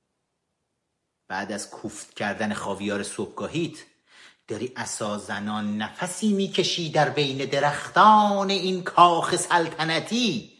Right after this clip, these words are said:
که دزدیدید از مزرعه دار و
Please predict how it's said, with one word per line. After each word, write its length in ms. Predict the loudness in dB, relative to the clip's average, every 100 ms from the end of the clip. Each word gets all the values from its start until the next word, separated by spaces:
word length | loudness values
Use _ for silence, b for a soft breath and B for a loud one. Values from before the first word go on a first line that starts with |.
| b b b _
که 100 | -4
دزدیدید 720 | 0 0 2 4 6 6 4 4
از 200 | 2 4
مزرعه 420 | 2 4 2 4
دار 560 | 8 8 8 2 -6 -16 -20 _ _ _ _ _ _ _ _ _ b b b b -6
و 340 | 0 0 0